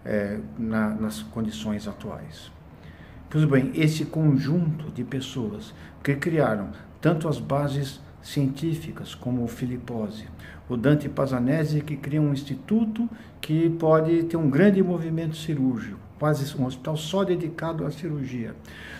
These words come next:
Jovens médicos, é, o, o professor Eu-, é, Euclides Marques, que, que monta o, as bases técnicas pra cirurgia, é, do transplante do coração,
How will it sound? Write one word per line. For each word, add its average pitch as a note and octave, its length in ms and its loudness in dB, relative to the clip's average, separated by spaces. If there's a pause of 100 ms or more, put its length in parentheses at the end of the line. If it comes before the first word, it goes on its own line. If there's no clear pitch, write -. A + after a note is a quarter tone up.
Jovens E3 540 4
médicos, C#3+ 760 2 (360)
é, B2+ 500 4
o, D3+ 380 2
o C3+ 120 2
professor D3 600 0 (220)
Eu-, C#3+ 260 2
é, C#3+ 260 4
Euclides D3 460 2
Marques, D#3 480 2
que, D#3+ 180 -2 (280)
que D3 100 -2
monta F3+ 640 8
o, D3 400 2
as A#2+ 100 0
bases D3 460 4
técnicas D#3 680 0
pra C#3+ 220 -4
cirurgia, C3+ 760 -2 (380)
é, B2 300 2
do A#2+ 260 -2
transplante A#2+ 540 -4
do A#2 100 -6
coração, C3 640 0